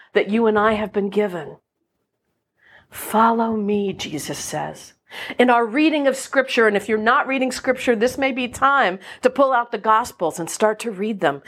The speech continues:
Look for places where Jesus has led and ask yourself, "How can I follow? How in this world today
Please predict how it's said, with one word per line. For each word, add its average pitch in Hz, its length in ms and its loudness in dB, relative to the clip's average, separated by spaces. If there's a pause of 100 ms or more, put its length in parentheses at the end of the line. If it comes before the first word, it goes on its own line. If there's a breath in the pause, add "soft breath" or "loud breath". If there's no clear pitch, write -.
(280 loud breath)
Look 285 360 4
for 302 160 2
places 269 640 0
where 202 180 2
Jesus 254 540 0
has 190 240 0
led 202 500 2 (720)
and 202 200 -4
ask 233 340 -4
yourself, 170 400 -8
"How 208 400 -6
can 185 380 -8
I 196 160 -2
follow? - 560 -8 (720 soft breath)
How 254 480 2
in 233 400 0
this 302 280 0
world 190 400 0
today 147 540 -2